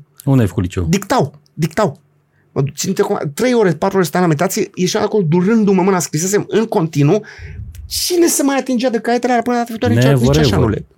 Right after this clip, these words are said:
Speaker 2: <laughs> Există. Alea sunt de pus pe foc.
Speaker 1: Da, la noi nu făceam grătar atunci.
Speaker 2: Da, <laughs> exact. În cadrul. Am făcut la, tot la liceu german, Goethe. Ă, se cheamă acum, pe atunci se cheamă Hermann Obert.
Speaker 1: Deci te uitai la englez, erai la german, știi limba rusă sau ce?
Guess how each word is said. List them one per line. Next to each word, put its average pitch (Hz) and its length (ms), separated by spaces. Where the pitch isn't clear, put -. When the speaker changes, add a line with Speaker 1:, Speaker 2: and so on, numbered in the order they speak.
Speaker 2:
<laughs> 175 320
Există. 127 540
Alea 175 180
sunt 175 120
de 180 60
pus 185 160
pe 175 100
foc. - 320
Speaker 1:
Da, 135 200
la 135 100
noi 139 120
nu 135 60
făceam 139 240
grătar 127 260
atunci. 92 300
Speaker 2:
Da, 160 220
<laughs> - 0
exact. 151 380
În 226 140
cadrul. 190 280
Am 147 120
făcut 202 180
la, 214 180
tot 214 120
la 175 80
liceu 117 240
german, 95 500
Goethe. 123 380
Ă, 131 220
se 131 160
cheamă 120 200
acum, 196 260
pe 175 60
atunci 180 160
se 190 80
cheamă 180 200
Hermann 165 300
Obert. - 400
Speaker 1:
Deci 92 160
te 107 80
uitai 104 340
la 110 180
englez, 104 360
erai 117 200
la 113 100
german, 113 400
știi 123 220
limba 127 240
rusă 117 220
sau 90 140
ce? 90 160